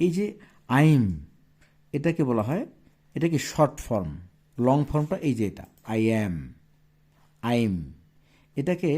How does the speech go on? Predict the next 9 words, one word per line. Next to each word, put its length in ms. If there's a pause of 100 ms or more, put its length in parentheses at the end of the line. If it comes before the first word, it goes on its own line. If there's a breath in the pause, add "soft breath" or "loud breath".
(140)
এটার 280
আরেকটা 300
নাম 280
আছে 160
কন্ট্রাকশন। 840 (520)
কি 160
বলো 200
তো? 60 (720 soft breath)
কন্ট্রাকশন, 680